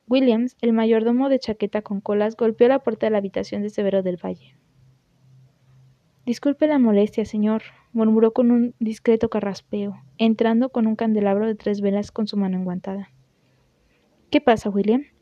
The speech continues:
preguntó Severo alarmado, porque era la primera vez que alguien interrumpía su sueño en esa casa.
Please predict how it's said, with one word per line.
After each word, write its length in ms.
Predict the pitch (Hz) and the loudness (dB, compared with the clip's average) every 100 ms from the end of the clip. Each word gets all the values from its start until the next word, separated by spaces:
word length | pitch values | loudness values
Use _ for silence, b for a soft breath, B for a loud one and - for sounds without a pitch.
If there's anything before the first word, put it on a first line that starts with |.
| _ _ _ _ - | _ _ _ _ 0
preguntó 420 | 233 226 233 254 | 2 2 2 2
Severo 420 | 240 254 220 214 | 2 0 2 2
alarmado, 580 | 202 196 190 190 202 196 _ | 2 0 -2 -2 -4 -6 _
porque 220 | 240 240 | -2 2
era 100 | 254 | 6
la 120 | 277 | 6
primera 340 | 277 247 220 220 | 4 2 2 2
vez 180 | 220 - | 0 0
que 80 | |
alguien 220 | 220 220 226 | 0 2 2
interrumpía 460 | 208 196 196 208 | 0 -2 -2 -2
su 100 | 208 | -4
sueño 280 | 208 226 226 | -4 -2 0
en 100 | 208 | -2
esa 180 | 202 190 | -4 -8
casa. 320 | 190 185 - | -10 -12 -16